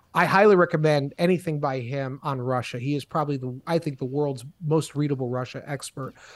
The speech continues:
Um, my colleague at the Asia Times, David P. Goldman, has a book, You'll Be Assimilated, which is all about China's push to dominate the Fourth Industrial Revolution. Um, the late, my, my, a colleague of mine, the late Curtis Ellis, wrote a book called Pandemonium,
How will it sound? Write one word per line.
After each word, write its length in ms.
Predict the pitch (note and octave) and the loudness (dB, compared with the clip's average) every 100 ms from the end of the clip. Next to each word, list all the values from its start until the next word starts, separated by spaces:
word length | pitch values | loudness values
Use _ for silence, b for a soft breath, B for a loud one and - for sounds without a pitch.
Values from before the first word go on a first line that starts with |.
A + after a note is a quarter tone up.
| B B - | B B 2
Um, 500 | E3+ D#3 C#3+ C#3+ - _ _ _ _ | 6 6 4 -2 -10 _ _ _ _
my 140 | F3 F3 | 0 0
colleague 580 | - G3 F#3+ G3 F#3 E3+ | 4 4 6 6 6 6
at 140 | D#3+ - | 2 0
the 100 | D#3+ | 0
Asia 300 | E3 D3+ D3+ | 0 0 -6
Times, 400 | - F3 F#3 F#3+ | -2 0 0 -2
David 300 | E3 D3+ C#3 | -4 -4 -6
P. 140 | D#3 | -10
Goldman, 680 | C#3 D3+ D#3+ D3+ _ E3 E3 | -2 -2 -2 -4 _ -10 -8
has 220 | D3 C#3+ | -8 -8
a 40 | C3+ | -10
book, 380 | - D#3 D#3 C3 | -6 -6 -4 -6
You'll 140 | C3 | -8
Be 160 | B2 B2 | -6 -6
Assimilated, 800 | - E3+ D#3+ D#3+ D#3+ D#3+ E3 | -4 0 2 2 4 2 0
which 160 | D#3 - | -2 -6
is 100 | C3 | -6
all 180 | C#3+ D3 | -4 -2
about 260 | C3+ C#3+ - | -2 -4 -4
China's 420 | D#3+ D3+ C#3 - B B - | -2 -2 -4 -8 B B 0
push 240 | F3 D#3+ | 2 2
to 100 | - | 0
dominate 380 | C#3+ D3+ D3 C#3+ | 2 2 2 -2
the 60 | - | -8
Fourth 320 | - D#3 - | -2 -2 -2
Industrial 400 | C#3+ C#3+ - C3+ | -6 -6 -6 -6
Revolution. 640 | C3+ B2+ C3+ D#3 - G#3 - B B B D#3+ | -4 -4 -2 -2 -4 -6 -8 B B B 0
Um, 440 | D3+ C#3+ C3+ C3+ D#3 | 2 2 0 -6 -2
the 100 | D#3 | 2
late, 380 | D3+ E3 F3 - D#3+ | 6 6 4 -2 -8
my, 160 | C#3+ | -6
my, 160 | D3 D3 | -4 -6
a 80 | D3 | -6
colleague 400 | - F#3 F#3 D3 | 2 2 2 -2
of 80 | C#3 | -4
mine, 300 | C#3+ C#3+ C#3 | -4 -4 -4
the 100 | C3+ | -2
late 320 | D3 D3+ - | -2 -2 -4
Curtis 380 | - D3+ C3+ - | -4 -4 -4 -6
Ellis, 400 | D#3 E3 - - | -4 -4 -6 -8
wrote 160 | C#3+ | -8
a 60 | C3+ | -6
book 240 | - D3+ | -6 -8
called 200 | - C#3 | -6 -8
Pandemonium, 920 | - D3+ C#3+ C3 C3+ D3 D#3+ F#3 G#3+ | -4 -4 -2 -2 0 2 2 0 -4